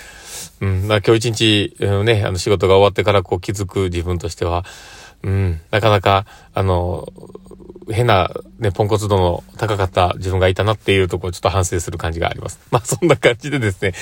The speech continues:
まあ、今日も放送を始めているんですけど、まあ、最後までお付き合いいただけると嬉しいです。まあ、内容はちょっとちゃんとしたことを話そうかなとは思っておるので、最後までお付き合いください。はい。ということで、えー、今日も収録を始めていこうかなと思っております。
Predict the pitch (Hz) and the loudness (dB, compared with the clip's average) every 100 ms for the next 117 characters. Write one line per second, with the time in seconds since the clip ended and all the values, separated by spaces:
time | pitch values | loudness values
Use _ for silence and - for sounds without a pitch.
0 | - - 113 120 104 104 101 110 98 107 | -6 0 4 4 4 0 2 2 2 2
1 | 107 104 113 110 101 120 110 101 113 101 | 0 0 0 0 -2 0 2 2 4 2
2 | - 104 104 95 - 98 95 98 101 104 | 4 2 4 2 0 0 2 2 2 2
3 | 107 98 104 101 110 113 - - - - | 2 2 0 0 -2 -4 -10 -16 -12 -2
4 | 117 160 175 170 170 123 107 113 117 123 | 2 6 6 4 0 0 2 2 2 0
5 | 117 92 101 92 101 95 98 90 90 95 | 0 0 0 0 0 2 0 0 0 0
6 | 90 95 95 92 101 107 - - 110 92 | 0 0 2 2 0 -2 -8 -2 0 2
7 | 85 85 90 - - - 87 - 135 117 | 0 -4 -6 -8 -10 -12 -12 -4 -2 -2
8 | - - - - - - 123 127 135 - | -10 -20 -14 -10 -10 0 2 4 2 4
9 | 117 98 104 92 85 98 92 - 98 92 | 2 2 0 0 0 0 0 0 0 0
10 | 95 98 110 107 101 113 110 - 98 87 | -2 -2 2 2 4 2 2 -2 -4 -6
11 | - - - 104 143 175 | -8 -8 -2 2 2 0